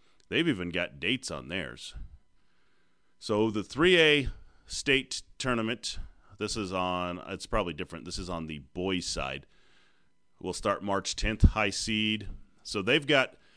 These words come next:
high seed first round, high seed second round, semifinals, and championship on back-to-back days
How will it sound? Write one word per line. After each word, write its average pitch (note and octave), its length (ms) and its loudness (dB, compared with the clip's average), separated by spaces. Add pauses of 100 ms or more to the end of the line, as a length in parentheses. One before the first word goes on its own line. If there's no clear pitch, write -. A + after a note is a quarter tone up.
(160)
high D#3+ 180 6
seed F3 260 0
first D#3 320 0
round, D3 220 4
high C#3 180 2
seed C#3 280 -4
second B2+ 380 -2
round, A2+ 340 0
semifinals, A2 1040 0
and F#2 240 -2
championship G#2 720 -2
on F2+ 160 -2
back-to-back F#2+ 720 0
days F2 460 0